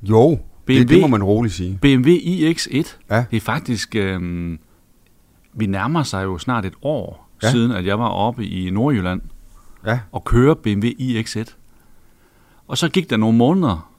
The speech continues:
Speaker 2: og så skete der ingenting, og så kom den på markedet i Danmark i, øh, jeg tror, det var i foråret.
Speaker 1: Ja.
Speaker 2: Men, men det er ikke rigtig en bil, som ligesom, øhm, jeg ved ikke, om de ikke har kunnet levere dem, eller hvad, fordi den er ikke rigtig kommet ud over rampen.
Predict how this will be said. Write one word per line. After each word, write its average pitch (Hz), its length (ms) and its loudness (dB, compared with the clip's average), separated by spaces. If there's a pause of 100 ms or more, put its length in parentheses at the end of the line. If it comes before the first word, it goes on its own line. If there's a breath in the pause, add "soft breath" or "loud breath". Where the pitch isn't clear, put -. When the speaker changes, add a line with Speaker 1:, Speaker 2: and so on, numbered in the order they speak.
(140)
Speaker 2:
og - 140 -14
så 156 100 -6
skete 160 280 -2
der 107 60 2
ingenting, 139 380 -2
og 117 80 -12
så 156 100 -6
kom 139 220 -2
den 120 160 -8
på 120 120 -4
markedet 123 460 -2
i 104 60 -4
Danmark 120 400 -2
i, 98 180 -6
øh, 87 120 -4
jeg 82 80 -8
tror, - 160 -4
det 90 100 -4
var 80 60 -6
i 80 60 -6
foråret. 90 560 -4 (180)
Speaker 1:
Ja. 113 140 2 (680 soft breath)
Speaker 2:
Men, 117 460 -2 (180)
men 139 120 -6
det 131 180 -4
er 143 40 0
ikke 180 160 0
rigtig 190 260 0
en 127 160 2
bil, 185 220 2
som 123 180 -2
ligesom, 139 360 -2
øhm, 104 400 -2
jeg 123 120 -2
ved 180 80 4
ikke, 175 160 2
om 131 60 2
de 131 80 0
ikke 143 120 -2
har 110 60 -6
kunnet 110 220 -4 (160)
levere 165 340 4
dem, 95 180 -2
eller 92 280 -2
hvad, 98 320 0
fordi 120 220 -6
den 123 180 -2
er 156 40 0
ikke 165 140 -6
rigtig 180 180 -10
kommet 131 260 -2
ud 202 180 0
over 139 220 0
rampen. 117 440 -8